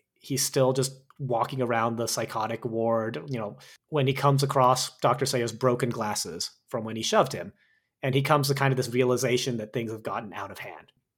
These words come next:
When Doctor Sayer comes to see him next, they reconcile, and then Leonard comes back to the main ward where he agrees to continue the treatment and basically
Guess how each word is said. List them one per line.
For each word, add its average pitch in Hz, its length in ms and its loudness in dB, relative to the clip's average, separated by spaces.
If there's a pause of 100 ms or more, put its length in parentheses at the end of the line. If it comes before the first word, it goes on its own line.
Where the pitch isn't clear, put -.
(120)
When 135 220 4
Doctor 147 260 8
Sayer 135 300 4
comes 135 300 0
to 139 60 2
see 135 180 0
him 127 160 0
next, 139 440 0 (100)
they 117 220 0
reconcile, 156 880 0
and 131 140 0
then 123 460 -2
Leonard 123 360 -2
comes 123 220 -4
back 127 380 -2
to 120 260 -2
the 117 100 -6
main 113 340 -6
ward 113 320 -2 (100)
where 127 260 2
he 123 360 -4 (420)
agrees 139 420 4
to 147 100 2
continue 135 420 0
the 131 100 0
treatment 131 520 -4
and 131 100 -4
basically 120 680 -4